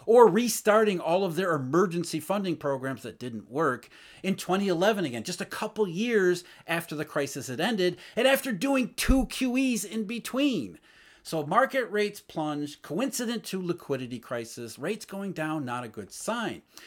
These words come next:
But after that plunge, we get to September of twenty eleven, September twenty-second, which is when the Fed came out with its Operation Twist genius idea, that at least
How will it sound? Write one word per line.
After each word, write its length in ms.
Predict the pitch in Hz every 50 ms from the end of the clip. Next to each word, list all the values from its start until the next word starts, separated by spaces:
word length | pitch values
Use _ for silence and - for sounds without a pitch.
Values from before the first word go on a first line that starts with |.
| - - -
But 160 | - 190 - -
after 400 | 208 240 262 277 269 - 285 269
that 260 | 214 233 226 185 -
plunge, 360 | - - 127 110 107 110 123 139
we 80 | 185
get 160 | 196 247 240 -
to 60 | 208
September 840 | - - - 214 - - - 185 190 196 185 196 196 190 180 180 - - _ _
of 140 | - 139 -
twenty 260 | - - 160 160 165
eleven, 520 | 160 147 123 110 104 95 92 104 110 120 - _ _
September 400 | - 170 156 - - 214 214 196
twenty-second, 1000 | 175 - - 175 165 - - - - - - - - 226 233 226 - 143 123 123 -
which 220 | - 120 120 - -
is 140 | 117 107 123
when 160 | 131 123 117
the 80 | 117
Fed 380 | - - - 156 156 151 131 -
came 200 | - 151 135 135
out 160 | 135 131 -
with 160 | 131 123 113
its 160 | 117 113 - - _
Operation 720 | - 143 147 - - 123 117 127 135 143 131 - 117 110 98 -
Twist 420 | - - - 185 180 - - - - -
genius 440 | 101 104 120 113 110 110 104 95 -
idea, 580 | 101 95 95 92 87 98 85 82 92 113 127 - - - - - - - - - -
that 140 | 220 269 285
at 140 | 254 -
least 360 | 233 262 262 240 - - -